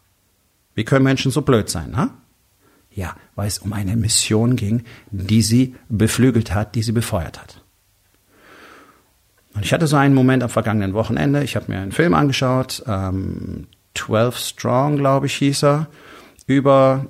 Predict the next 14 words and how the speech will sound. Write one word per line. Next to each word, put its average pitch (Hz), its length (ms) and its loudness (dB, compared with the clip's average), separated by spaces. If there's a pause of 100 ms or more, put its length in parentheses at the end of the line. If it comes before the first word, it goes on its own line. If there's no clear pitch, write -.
die 113 220 0
Mission 117 380 2
der 107 120 0
Amerikaner 120 520 -2
damals 110 320 2
in 104 100 -2
Afghanistan, 117 920 0
tatsächlich 117 560 -6
ein 107 180 -2
wahres 104 320 0
Event, 113 460 -4 (600)
ähm, 107 260 0
wo 104 80 -4
eine 104 440 -2